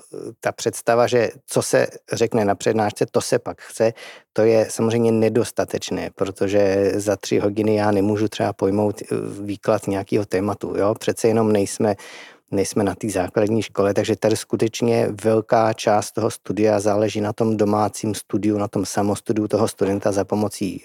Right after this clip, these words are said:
učebnic, internetových zdrojů, Moodlových kurzů a tak dále. Čili přednášející tam vstupuje jako průvodce, vysvětlí něco, může reagovat, pokud je ta přednáška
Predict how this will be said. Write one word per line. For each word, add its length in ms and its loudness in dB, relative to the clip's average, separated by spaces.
učebnic, 600 -2
internetových 640 -2
zdrojů, 420 -4
Moodlových 560 2
kurzů 400 -4
a 100 -10
tak 180 -2
dále. 320 -4
Čili 180 2
přednášející 800 0
tam 320 2
vstupuje 480 2
jako 260 0
průvodce, 720 2
vysvětlí 520 0
něco, 420 2
může 420 4
reagovat, 440 4
pokud 320 -2
je 60 2
ta 140 -2
přednáška 640 -4